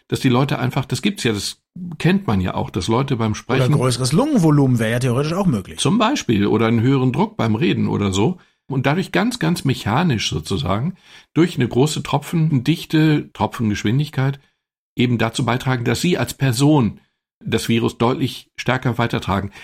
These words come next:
Speaker 1: Diese Unregelmäßigkeit ist ganz erstaunlich ausgeprägt.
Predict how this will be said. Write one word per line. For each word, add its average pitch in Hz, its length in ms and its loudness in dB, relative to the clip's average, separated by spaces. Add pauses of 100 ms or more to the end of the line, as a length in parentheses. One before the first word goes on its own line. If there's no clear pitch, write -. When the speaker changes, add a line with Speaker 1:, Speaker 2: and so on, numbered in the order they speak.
(120)
Speaker 1:
Diese 135 240 0
Unregelmäßigkeit 101 1200 -2
ist - 140 -10
ganz 139 200 -2
erstaunlich 117 480 -4
ausgeprägt. - 600 -6